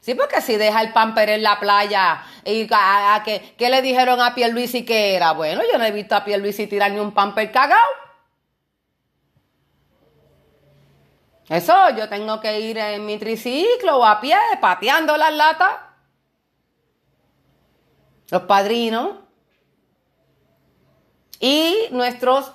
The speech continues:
océanos pierden cantidad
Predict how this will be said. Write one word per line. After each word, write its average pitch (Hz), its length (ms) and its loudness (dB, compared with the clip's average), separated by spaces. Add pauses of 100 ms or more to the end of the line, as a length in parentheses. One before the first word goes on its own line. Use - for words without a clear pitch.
océanos 214 920 -4 (1200)
pierden 233 880 0 (960)
cantidad 214 960 2